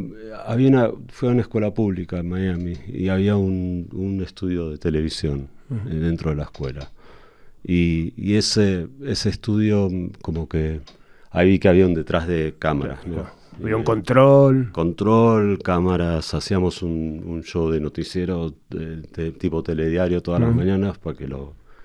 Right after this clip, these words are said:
Speaker 1: que iba, iba en vivo en toda la escuela.
Speaker 2: Qué bueno.
Speaker 1: Eh, sí, es escuela pública
Speaker 2: Ujú.
Speaker 1: americana, ¿no? Que,
Speaker 2: Ujú.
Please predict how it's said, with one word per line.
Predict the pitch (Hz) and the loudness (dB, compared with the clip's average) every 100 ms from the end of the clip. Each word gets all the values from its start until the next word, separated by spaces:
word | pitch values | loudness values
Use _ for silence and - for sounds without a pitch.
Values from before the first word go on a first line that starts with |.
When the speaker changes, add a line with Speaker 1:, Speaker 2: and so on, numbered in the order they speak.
| - - | -20 -16
Speaker 1:
que | - 78 | -6 -2
iba, | 87 85 | 0 0
iba | 85 87 | 0 2
en | 85 | 2
vivo | 82 90 85 | 2 0 -2
en | 76 | -4
toda | 78 90 | -4 -2
la | 85 | -4
escuela. | - - 107 104 101 95 - - - - | -4 0 2 2 0 -2 -12 -20 -20 -18
Speaker 2:
Qué | - 104 | -8 -4
bueno. | 90 82 | -2 0
Speaker 1:
Eh, | 78 76 73 - - - | -2 -4 -8 -14 -20 -14
sí, | - 110 92 85 85 | -2 0 0 0 -8
es | - - | -12 -16
escuela | - 107 98 | -2 2 4
pública | 82 107 101 95 87 76 73 69 - - - | 6 6 6 4 2 0 -2 -8 -14 -20 -8
Speaker 2:
Ujú. | 131 117 - | -6 -6 -4
Speaker 1:
americana, | 80 78 80 87 87 71 | 0 2 2 2 2 0
¿no? | 71 80 73 - - - | -4 -6 -8 -12 -14 -8
Que, | 80 73 - - - - - - | -6 -6 -10 -16 -18 -20 -18 -8
Speaker 2:
Ujú. | 123 | -8